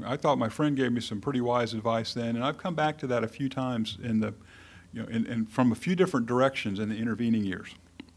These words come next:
So I think Esther, even though, I mean, I think her grandparents should have gone back to Jerusalem with Zerubbabel, but they didn't. She wasn't even born yet. You know, how's she responsible for that decision?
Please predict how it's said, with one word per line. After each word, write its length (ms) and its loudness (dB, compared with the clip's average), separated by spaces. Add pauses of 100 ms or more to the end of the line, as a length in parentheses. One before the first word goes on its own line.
(600)
So 240 6
I 100 6
think 220 -4 (1080)
Esther, 500 2 (580)
even 300 4
though, 240 6 (480)
I 40 -6
mean, 80 2
I 60 4
think 220 0
her 60 0
grandparents 540 4
should 120 -2
have 80 2
gone 180 4
back 220 2
to 100 2
Jerusalem 480 2
with 140 6
Zerubbabel, 540 2 (840)
but 140 -2
they 120 6
didn't. 320 0
She 120 -6
wasn't 160 2
even 120 2
born 260 2
yet. 180 -4 (160)
You 80 -8
know, 80 -8
how's 200 -2
she 100 -2
responsible 460 -2
for 120 -2
that 180 4
decision? 380 -6